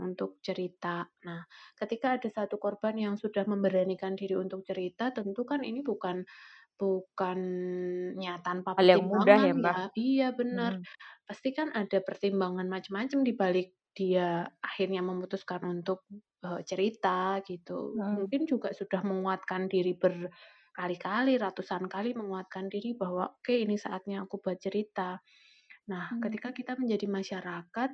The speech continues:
Speaker 1: yang mendapati ada tetangga, saudara, atau teman yang kemudian bercerita seperti itu,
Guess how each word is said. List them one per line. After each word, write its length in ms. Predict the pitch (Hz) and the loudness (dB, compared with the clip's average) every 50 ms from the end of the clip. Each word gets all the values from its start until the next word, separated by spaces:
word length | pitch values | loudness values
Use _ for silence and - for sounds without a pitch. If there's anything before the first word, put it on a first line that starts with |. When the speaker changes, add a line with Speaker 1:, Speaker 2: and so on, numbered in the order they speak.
| - | -2
Speaker 1:
yang 500 | 220 214 202 196 202 196 196 196 196 202 233 226 | -2 0 0 0 0 -2 -2 -4 -4 -6 -6 -6
mendapati 1040 | 196 196 196 196 190 185 185 185 - 185 185 185 - _ - 202 190 190 185 190 - - - - - - - - - | -4 -2 -2 0 0 0 -2 -2 -4 -6 -6 -6 -8 _ -2 0 0 0 -2 -4 -10 -14 -20 -20 -20 -20 -14 -6 -6
ada 260 | 185 180 180 - 180 180 | -6 -4 -2 -4 -4 -2
tetangga, 760 | 180 202 185 - - 196 214 226 254 247 233 220 214 214 214 214 | -2 -6 -6 -4 -4 -4 -4 -2 0 0 2 4 4 2 2 0
saudara, 1040 | - 196 185 185 185 - 202 202 214 220 226 226 220 214 208 202 202 202 202 196 190 | -4 -6 -6 -6 -4 0 0 0 2 0 0 -2 -2 -4 -4 -4 -2 -4 -4 -4 -6
atau 240 | 180 180 - 202 202 - | -8 -8 -8 -10 -10 -6
teman 640 | - 214 214 233 233 226 214 208 208 208 208 208 208 | -6 -4 -2 -2 0 0 0 2 2 2 0 0 0
yang 280 | 196 185 190 185 180 180 | -2 -2 -4 -4 -8 -8
kemudian 640 | 185 185 190 185 185 185 - 190 185 185 180 185 180 - | -6 -4 -4 -4 -4 -4 -2 -4 -2 -2 -2 -4 0 -2
bercerita 460 | 185 170 - 185 185 180 180 - 185 180 | -2 0 0 -2 -2 -2 -2 -4 -8 -10
seperti 560 | _ - - 190 - - - - 220 247 240 | _ -10 -10 -10 -10 -8 -8 -4 -4 -4 -6
itu, 420 | _ - - 185 180 190 214 240 | _ -6 -4 -4 -2 0 -2 -2